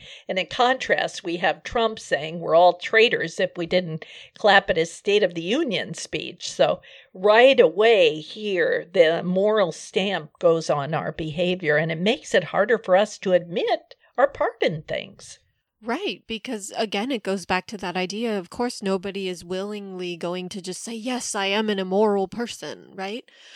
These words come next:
Speaker 2: But I think people, if you, if you slow down, if you back away from that moral stance, you can get people to say, "Okay, I can see that in not doing something here,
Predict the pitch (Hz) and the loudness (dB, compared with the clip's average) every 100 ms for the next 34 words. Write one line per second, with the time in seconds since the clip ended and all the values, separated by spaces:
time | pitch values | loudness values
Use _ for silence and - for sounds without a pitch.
0 | - - 226 - - 247 - 294 - - | -14 -8 -8 -6 -6 -6 -4 -6 -6 -4
1 | 269 - 262 247 - - 226 220 202 - | -4 -2 2 2 0 -2 -4 -4 -6 -6
2 | - - 226 220 - 240 240 233 226 220 | -4 -4 -6 -6 -6 0 2 4 2 2
3 | 226 220 208 202 202 196 190 185 - - | 0 -2 -6 -6 -6 -4 -6 -8 -14 -6
4 | 208 202 220 233 190 202 220 - 220 202 | -2 -2 0 -2 0 2 0 -2 -4 0
5 | 190 - 196 196 190 180 - - 226 277 | -2 -2 -4 -2 -2 -2 -6 -8 -6 -6
6 | 190 - - - - _ _ - 233 - | -6 -10 -16 -20 -20 _ _ -8 -6 -6
7 | 269 277 302 277 - 226 - 208 196 - | -6 -4 -2 -2 -2 -8 -8 -6 -6 -6
8 | 208 190 - 233 - 320 247 233 - 202 | 0 0 0 -6 -8 -6 -2 -2 -4 -6
9 | 226 254 254 - 254 247 226 214 202 208 | -4 -6 -6 -4 -2 -2 0 0 0 -2
10 | 202 214 220 208 226 240 233 220 185 196 | -2 -2 -2 -4 -4 -2 -2 -4 -4 -6
11 | 185 190 185 175 170 | -8 -6 -4 -2 -4